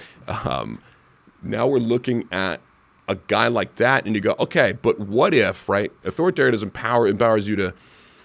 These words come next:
make these really quick decisions and it could be in a helpful direction.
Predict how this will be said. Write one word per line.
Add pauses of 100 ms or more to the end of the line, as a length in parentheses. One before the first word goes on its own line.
(1000)
make
these
really
quick
decisions
and (320)
it
could
be
in
a
helpful
direction.